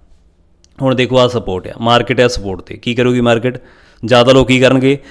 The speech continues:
ਜੇ ਮਾਰਕੀਟ ਸਪੋਰਟ 'ਤੇ ਆ? ਜਿਹੜੀ ਚੀਜ਼ ਦੇਖੋ ਜ਼ਿਆਦਾ ਲੋਕ ਕਰਨ ਡਏ ਨੇ ਉਹ ਕਰ ਲਓ ਤੁਸੀਂ, ਜਿਹੜੀ ਚੀਜ਼ ਜ਼ਿਆਦਾ ਲੋਕ ਕਰਨ ਡਏ ਉਹ ਤੁਸੀਂ ਕਰੋਗੇ ਨਾ, ਮੈਂ ਕਹਿੰਦਾ ਤੁਸੀਂ ਦਸਾਂ ਦੇ ਵਿੱਚ ਨੌ ਵਾਰ ਕਾਮਯਾਬ ਹੋ ਜਾਓਗੇ। ਹੁਣ ਸਪੋਰਟ 'ਤੇ ਮਾਰਕੀਟ ਆ,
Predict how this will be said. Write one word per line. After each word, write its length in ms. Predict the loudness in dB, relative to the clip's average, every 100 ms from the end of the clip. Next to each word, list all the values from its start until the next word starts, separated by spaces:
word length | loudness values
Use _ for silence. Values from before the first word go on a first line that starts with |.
| -18 -4
ਜੇ 80 | 2
ਮਾਰਕੀਟ 300 | 2 2 -2
ਸਪੋਰਟ 280 | -2 -2 -2
'ਤੇ 160 | -2
ਆ? 80 | -4 -6 -20 _ _ -10
ਜਿਹੜੀ 420 | 2 4 4 4
ਚੀਜ਼ 220 | 2 2
ਦੇਖੋ 200 | 2 2
ਜ਼ਿਆਦਾ 220 | 2 2
ਲੋਕ 200 | 2 2
ਕਰਨ 200 | 2 4
ਡਏ 100 | 2
ਨੇ 60 | 2
ਉਹ 60 | 0
ਕਰ 180 | -4
ਲਓ 120 | -4 -8
ਤੁਸੀਂ, 240 | -10 -16 _ -20 _ _ _ _ _ _ -4
ਜਿਹੜੀ 300 | 2 4 4
ਚੀਜ਼ 140 | 4
ਜ਼ਿਆਦਾ 200 | 4 4
ਲੋਕ 180 | 2 2
ਕਰਨ 200 | 0 2
ਡਏ 80 | 0
ਉਹ 60 |
ਤੁਸੀਂ 180 | 0 0
ਕਰੋਗੇ 280 | 2 2 0
ਨਾ, 120 | -2 -8 _ _ _ _ _ _ _ _ -4
ਮੈਂ 140 | -2
ਕਹਿੰਦਾ 240 | 2 2 0
ਤੁਸੀਂ 420 | -2 -4 -4 -6 -14 _ _ -4
ਦਸਾਂ 300 | 0 2 2
ਦੇ 60 | 2
ਵਿੱਚ 160 | 0
ਨੌ 200 | 0 2
ਵਾਰ 200 | 2 0 -4 -18 -6
ਕਾਮਯਾਬ 440 | -2 0 -2 -2
ਹੋ 100 | -2
ਜਾਓਗੇ। 300 | -4 -8 -14 -18 -20 _ _ _ _ _ _ _ _ _ -2
ਹੁਣ 100 | 0
ਸਪੋਰਟ 380 | 2 2 2 4
'ਤੇ 120 | 4
ਮਾਰਕੀਟ 420 | 4 2 0
ਆ, 100 | -2